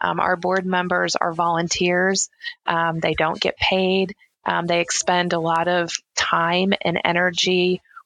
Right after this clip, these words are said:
writing test questions, reviewing test questions, traveling to meetings, um, to ensure that our exam programs are of the highest quality.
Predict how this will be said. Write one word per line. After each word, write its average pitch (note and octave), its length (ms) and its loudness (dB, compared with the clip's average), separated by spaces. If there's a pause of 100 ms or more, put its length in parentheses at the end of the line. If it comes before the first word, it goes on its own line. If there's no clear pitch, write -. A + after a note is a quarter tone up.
(120)
writing F3+ 400 0
test F#3 280 0
questions, F3 480 0
reviewing F3 520 2
test - 340 0
questions, E3 500 0
traveling F3+ 500 0
to - 120 0
meetings, F3 640 2 (320)
um, E3+ 260 0
to E3+ 180 0
ensure F3 500 0
that F3 240 -2
our E3+ 160 2
exam E3+ 360 -2
programs E3 600 0
are E3+ 220 0
of E3+ 100 -4
the - 80 -2
highest E3 400 0
quality. F3+ 580 -2